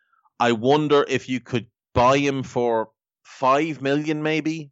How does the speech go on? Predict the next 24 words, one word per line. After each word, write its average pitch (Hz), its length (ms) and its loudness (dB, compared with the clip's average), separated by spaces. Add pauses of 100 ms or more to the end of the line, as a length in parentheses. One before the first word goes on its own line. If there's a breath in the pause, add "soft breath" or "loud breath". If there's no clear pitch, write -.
(560)
Napoli 147 420 0
might 135 240 -2
just - 220 -8
take 135 320 0
it 120 100 -4
to - 60 -20
just 113 200 -8
get 113 180 -2
rid 117 140 -4
of 123 120 2
him 123 240 -6
and 107 120 -8
get 123 220 -2
something 117 340 -4
in 117 220 -2
for 113 140 -4
an 107 80 -2
asset 113 380 -4
they're 107 100 -6
gonna 104 180 -4
lose 107 420 -2 (640)
in 131 200 0
the 113 80 -2
summer. 120 520 0